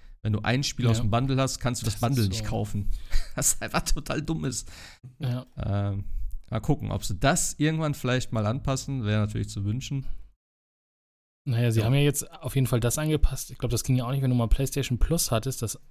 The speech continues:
Speaker 2: das Spiel gekauft ha-, also das Spiel bekommen hast über PlayStation Plus, PlayStation
Speaker 1: Mhm.
Speaker 2: Plus verloren hast, konntest das Spiel nicht danach noch kaufen. Das war nicht mehr möglich.
Speaker 1: Was?
Speaker 2: Äh,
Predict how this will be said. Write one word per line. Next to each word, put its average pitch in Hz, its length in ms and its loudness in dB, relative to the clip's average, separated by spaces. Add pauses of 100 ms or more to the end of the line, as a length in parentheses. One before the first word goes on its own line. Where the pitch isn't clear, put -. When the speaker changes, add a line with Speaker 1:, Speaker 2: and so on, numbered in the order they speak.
(160)
Speaker 2:
das 120 240 -2
Spiel 151 260 -2
gekauft 143 560 -2
ha-, 123 120 -6
also 107 300 -2
das 110 140 -10
Spiel 123 200 -4
bekommen 127 380 -2
hast - 140 -6
über 123 140 -4
PlayStation 123 540 -6
Plus, - 280 -4 (500)
PlayStation 120 460 0
Speaker 1:
Mhm. - 40 -6
Speaker 2:
Plus 143 160 -2
verloren 123 480 0
hast, 135 280 -4 (300)
konntest 131 240 -2
das 123 80 2
Spiel - 160 0
nicht 120 180 0
danach 117 220 -2
noch 117 160 -6
kaufen. 143 440 -4 (260)
Das - 180 -10
war 113 220 -4 (120)
nicht 117 140 -10
mehr 120 100 2
möglich. 131 340 2
Speaker 1:
Was? - 300 0
Speaker 2:
Äh, - 180 -10